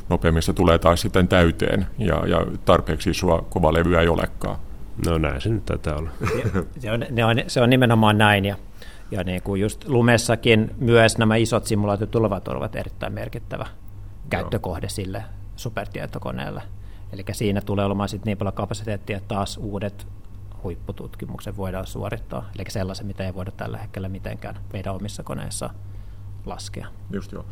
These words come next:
Speaker 1: Sano joitain ihan konkreettisia esimerkkejä. Meillä oli nyt jo niinku tällaista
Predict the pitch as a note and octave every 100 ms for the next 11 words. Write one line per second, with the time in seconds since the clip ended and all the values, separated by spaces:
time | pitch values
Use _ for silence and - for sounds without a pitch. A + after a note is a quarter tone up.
0 | - - F3 F#3 - C3+ B2+ B2 A#2+ A#2+
1 | A#2 G#2+ D3 - G2 - - G2 F#2 G2
2 | F2 - G2+ F#2+ G2+ G2 G2+ F#2 A#2+ -
3 | G#2+ F#2 E2+ - - - F2+ - F2+ F2
4 | F#2